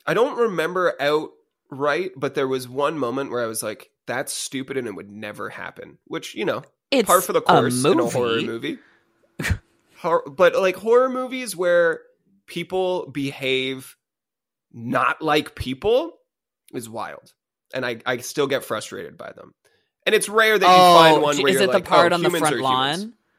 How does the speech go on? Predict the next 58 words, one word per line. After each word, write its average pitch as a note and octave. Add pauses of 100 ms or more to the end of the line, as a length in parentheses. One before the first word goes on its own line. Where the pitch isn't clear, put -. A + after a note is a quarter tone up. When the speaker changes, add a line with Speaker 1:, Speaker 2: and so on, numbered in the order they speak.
(160)
Speaker 1:
Maybe, G2+
I A#2
Speaker 2:
The A#2
Speaker 1:
don't C#3
know. C#3+
Speaker 2:
midday C#3
front B2+
lawn? B2+ (160)
Speaker 1:
Maybe. C#3+ (680)
Speaker 2:
With B2+
the, B2 (300)
the, A#2 (460)
the, A2 (440)
I C3+
don't C#3
wanna C3+ (120)
spoil D3
it. E2+ (480)
Speaker 1:
Hey, C3+
we're B2+
gonna D3
spoil C3
this A#2+
movie A#2
that A2+
came A2+
out, A2
like, A2
six -
years G#2+
ago. G#2 (180)
Heads A#2+
up. A2 (880)
Speaker 2:
So D#3+
is C#3+
it D3
the D3
part C#3+
where C#3
the C3+
cop B2+
is C3+
on C3
the A#2
front A#2
lawn A2+
and B2
then A#2
he B2
jumps A2+
out A2
and A#2
starts -
stabbing A2
her A#2+
in A2
broad G#2
daylight? G#2+